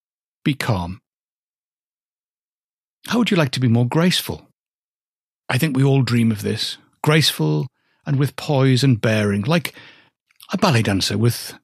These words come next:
optional tutu. This would be Hermione, elder states alpaca,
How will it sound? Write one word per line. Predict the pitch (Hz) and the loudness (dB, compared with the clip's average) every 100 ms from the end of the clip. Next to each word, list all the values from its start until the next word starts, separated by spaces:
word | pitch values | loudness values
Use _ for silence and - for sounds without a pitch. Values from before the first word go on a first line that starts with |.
| _ | _
optional | - 131 - 113 | -6 -2 0 0
tutu. | - 147 - 104 - _ _ _ _ _ _ _ _ _ _ _ _ _ _ _ _ | 2 0 0 -4 -8 _ _ _ _ _ _ _ _ _ _ _ _ _ _ _ _
This | 175 190 - - - | -4 -2 0 -4 -2
would | 143 127 | -2 -2
be | 135 127 | 0 0
Hermione, | 107 175 165 180 101 85 - _ _ _ _ _ _ _ _ - | 0 2 4 4 2 -2 -12 _ _ _ _ _ _ _ _ -4
elder | 131 123 123 | 0 0 0
states | - 127 104 113 | 0 0 0 -4
alpaca, | 101 110 95 - | -6 -8 -8 -10